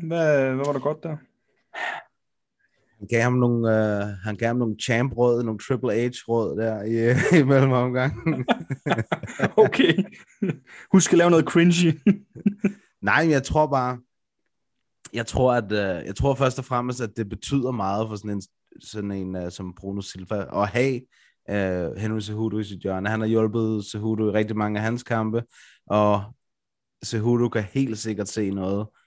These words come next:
Speaker 2: som han ikke kan.
Speaker 1: Ja, ja, selvfølgelig. Ja, ja. Og så, altså, jeg, jeg har også noteret mig her, at der var noget, nogle, øh, nutshots og noget eye-poke og sådan noget. Øhm,
Speaker 2: Yes.
Speaker 1: og jeg hørte også, at de, at dommerne åbenbart skulle have talt sammen.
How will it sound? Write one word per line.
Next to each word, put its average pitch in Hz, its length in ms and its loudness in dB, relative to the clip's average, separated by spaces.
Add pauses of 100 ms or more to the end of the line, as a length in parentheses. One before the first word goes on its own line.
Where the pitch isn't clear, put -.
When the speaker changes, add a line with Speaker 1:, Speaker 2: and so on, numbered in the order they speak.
(120)
Speaker 2:
som 98 160 -4
han 95 240 -2
ikke 82 140 -10
kan. - 260 -12 (1040)
Speaker 1:
Ja, 113 100 -4 (240)
ja, 123 160 -4
selvfølgelig. 127 420 -8 (1200)
Ja, 120 180 -2
ja. 117 200 -2
Og 120 120 -12
så, 131 160 0
altså, 123 220 -4
jeg, 123 160 2 (360)
jeg 117 100 -2
har 117 60 6
også 123 140 2
noteret 139 280 4
mig 135 100 4
her, 135 80 6
at 127 100 2
der 123 60 2
var 123 100 4
noget, 127 180 6 (160)
nogle, 120 360 2
øh, 113 60 0
nutshots 139 600 0
og 127 60 -2
noget 120 280 0
eye-poke 139 460 0
og 127 60 -12
sådan 131 120 -2
noget. 120 220 -4 (800)
Øhm, 113 720 0 (840)
Speaker 2:
Yes. - 100 -6
Speaker 1:
og 120 240 -6 (600)
jeg 131 140 -2
hørte 151 180 2
også, 147 200 0
at 139 60 -14
de, 143 140 0
at 127 120 -2
dommerne 147 240 0
åbenbart 147 220 -2
skulle 135 160 -4
have 160 220 -4
talt 135 120 -4
sammen. 123 360 -4